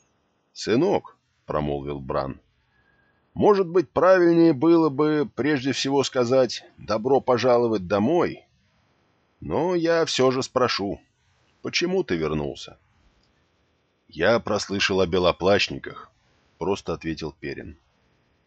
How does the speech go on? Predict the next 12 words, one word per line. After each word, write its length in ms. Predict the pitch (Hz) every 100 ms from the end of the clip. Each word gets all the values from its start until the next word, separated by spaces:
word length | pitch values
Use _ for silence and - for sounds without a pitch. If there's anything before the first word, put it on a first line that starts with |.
| _
Мэр 320 | - 92 131 -
и 140 | 110
его 220 | 110 110
жена 300 | 95 101 101
обменялись 600 | 98 85 87 87 87 -
хмурыми 400 | - 82 78 80
взглядами. 640 | 73 71 73 67 69 62 58 _ _ _ _ _ _ _ _
«И 100 | -
всё-таки, 640 | 202 - 226 185 69 - - _ _ _ _
почему 500 | - 220 - 247 247
ты 140 | 208 92
вернулся? 680 | 87 87 87 76 - -